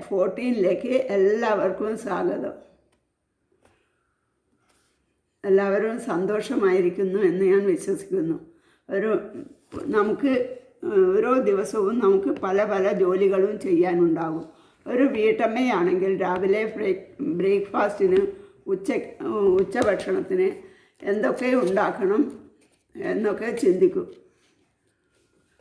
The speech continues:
കുട്ടികളെ സ്കൂളിൽ പറഞ്ഞയക്കണം, ഹസ്ബൻഡിന് ജോലിക്ക് പോകണം.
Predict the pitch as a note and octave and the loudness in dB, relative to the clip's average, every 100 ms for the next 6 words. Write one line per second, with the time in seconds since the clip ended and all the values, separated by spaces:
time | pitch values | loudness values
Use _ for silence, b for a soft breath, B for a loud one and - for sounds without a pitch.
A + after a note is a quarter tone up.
0 | - G#3+ G3 G3 G3 F#3+ F#3+ - G#3 G#3+ | -6 -4 2 4 4 2 -2 -2 0 0
1 | G3+ - F3 F3+ - F#3 F3+ G3 - F#3+ | 0 -4 -4 -2 -2 -2 0 0 -2 -6
2 | F#3 - G3 G3 G3+ G3+ A3 F#3 F3+ G3 | -8 -4 -2 0 -2 -2 0 2 4 2
3 | G3+ B3 F3+ F3 E3+ - F#3+ - - | 0 -4 -4 -4 -2 -2 -2 -4 -16